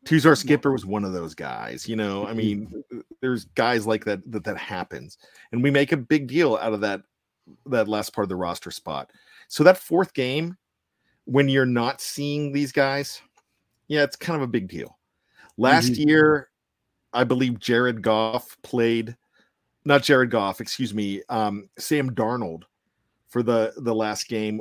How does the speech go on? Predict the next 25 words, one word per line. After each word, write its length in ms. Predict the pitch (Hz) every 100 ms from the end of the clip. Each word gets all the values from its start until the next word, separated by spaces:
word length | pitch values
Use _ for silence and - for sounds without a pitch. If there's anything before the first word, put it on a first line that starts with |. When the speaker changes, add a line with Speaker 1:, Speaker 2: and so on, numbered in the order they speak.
| 131
Speaker 1:
which 320 | 113 107 -
was 480 | 104 101 95 - -
the 100 | 110
Carolina 540 | - 110 107 101 101
game, 380 | 98 98 92 95 _ _ _ _
played 200 | 127 120
the 80 | 117
entire 320 | 110 107 104
first 300 | - 95 -
half 280 | 87 60 - _ _ _ -
when 260 | 117 113
Speaker 2:
Mm-hmm. 180 | 110 123 98 _ _ _ _
Speaker 1:
the 60 | 117
Steelers 480 | - 131 123 117 101
did 200 | 117 98
not 220 | 107 110
have 260 | 113 104
to 300 | - 104 101 -
start 320 | - - 117 101
anybody 640 | 101 98 98 92 92 87 _ _ _ -
major 440 | 139 117 110 107
in 200 | 104 113
that 300 | 104 101 98
game 320 | 92 87 143 127
because 760 | 95 - - 113 139 170 -